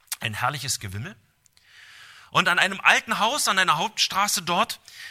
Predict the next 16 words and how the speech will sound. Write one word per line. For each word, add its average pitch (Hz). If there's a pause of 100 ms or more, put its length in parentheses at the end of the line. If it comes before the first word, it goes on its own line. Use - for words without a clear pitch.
(140)
war 156
eine 185
Sonnenuhr 180
angebracht. 107
Ich -
denke, 180
ihr 131
kennt 190
alle 165
eine 156
Sonnenuhr. 190
Ja, 156
du 131
hast 151
einen 131
Hausgiebel, 202